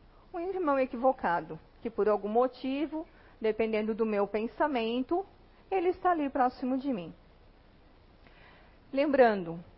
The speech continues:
que bem ou mal não é culpa e não depende dos irmãos desencarnados.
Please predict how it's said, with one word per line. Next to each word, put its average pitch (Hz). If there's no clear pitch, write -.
que 196
bem 214
ou 277
mal 214
não 240
é 302
culpa 240
e 233
não 262
depende 214
dos 226
irmãos 214
desencarnados. 202